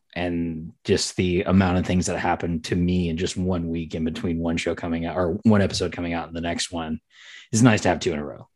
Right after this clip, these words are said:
or the series to be done. That would be nice too.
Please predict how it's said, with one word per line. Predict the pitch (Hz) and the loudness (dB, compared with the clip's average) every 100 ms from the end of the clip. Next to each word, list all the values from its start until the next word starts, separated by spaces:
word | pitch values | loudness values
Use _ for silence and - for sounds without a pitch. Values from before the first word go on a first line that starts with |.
| _ _ _ _ _ _ _ - | _ _ _ _ _ _ _ 2
or | 90 | 4
the | 82 | 4
series | - 90 80 | 4 4 2
to | - | 0
be | 80 | -2
done. | 85 120 80 | 4 4 4
That | 98 - | 0 -2
would | 95 | -4
be | |
nice | 78 - - | -8 -10 -10
too. | - | -10